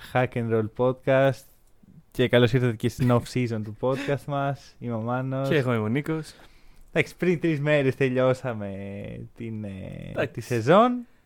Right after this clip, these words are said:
Speaker 2: Και σήμερα βγάζουμε
Speaker 1: Πα-,
Speaker 2: επεισόδιο.
Speaker 1: πάλι podcast,
Speaker 2: Πάμε.
Speaker 1: εδώ. Ε, σας υποσχόμαστε κάποια στιγμή θα κάνουμε ένα break.
Speaker 2: Μμμ,
Speaker 1: Θα
Speaker 2: μμμ.
Speaker 1: σταματήσουμε για λίγο.
Speaker 2: Ναι.
Speaker 1: Αλλά όχι τώρα, γιατί έχει Ολυμπιακούς αγώνες.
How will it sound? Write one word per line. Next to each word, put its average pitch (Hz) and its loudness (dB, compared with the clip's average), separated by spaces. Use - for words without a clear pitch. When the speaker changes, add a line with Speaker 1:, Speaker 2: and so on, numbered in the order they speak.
Speaker 2:
Και - 0
σήμερα 311 2
βγάζουμε 262 2
Speaker 1:
Πα-, 220 4
Speaker 2:
επεισόδιο. 160 4
Speaker 1:
πάλι 160 6
podcast, 156 4
Speaker 2:
Πάμε. 226 2
Speaker 1:
εδώ. 147 -2
Ε, 165 2
σας 170 -2
υποσχόμαστε 180 -2
κάποια 214 4
στιγμή 185 -2
θα 180 4
κάνουμε 165 2
ένα 113 -6
break. 117 -4
Speaker 2:
Μμμ, 143 -2
Speaker 1:
Θα 160 -2
Speaker 2:
μμμ. 151 2
Speaker 1:
σταματήσουμε 147 2
για 156 2
λίγο. 160 4
Speaker 2:
Ναι. 117 -6
Speaker 1:
Αλλά 170 4
όχι 170 4
τώρα, 147 2
γιατί 156 0
έχει 180 8
Ολυμπιακούς 147 6
αγώνες. 113 0